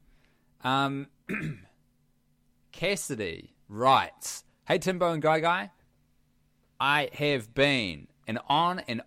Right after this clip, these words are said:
off listener of the pod since the first season. Unfortunately, I've not been able to hashtag pay the boys as my journey through the hallowed halls of higher education has taken some, let's call them awkward twists and turns.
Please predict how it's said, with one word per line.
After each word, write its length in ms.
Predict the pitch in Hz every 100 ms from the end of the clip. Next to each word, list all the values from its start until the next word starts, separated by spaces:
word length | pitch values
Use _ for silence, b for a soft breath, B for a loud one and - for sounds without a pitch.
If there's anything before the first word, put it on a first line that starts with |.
| -
off 320 | 143 135 -
listener 380 | 139 - 156 139
of 100 | -
the 80 | 107
pod 320 | - 139 151
since 200 | - -
the 100 | 139
first 340 | - 143 147 -
season. 340 | 143 143 131
Unfortunately, 580 | 98 - 131 - 143 127
I've 120 | 95
not 140 | 123 -
been 100 | 123
able 160 | 123 104
to 60 |
hashtag 480 | 120 113 - 113 110
pay 180 | - 127
the 80 | 117
boys 340 | 123 131 127
as 140 | 113 110
my 140 | 101
journey 320 | 95 135 139
through 200 | 135 131
the 80 | 107
hallowed 360 | - 165 151 117
halls 280 | 117 120
of 120 | 110 -
higher 280 | 139 143
education 560 | 110 95 - 98 104 104
has 120 | 95
taken 400 | - 143 139 127
some, 320 | 120 135 127 -
let's 300 | 196 302 339 -
call 260 | 302 269
them 220 | 240 214 -
awkward 460 | 185 196 - 131 117
twists 420 | - 139 - -
and 140 | 127 123
turns. 600 | 147 143 101 82 -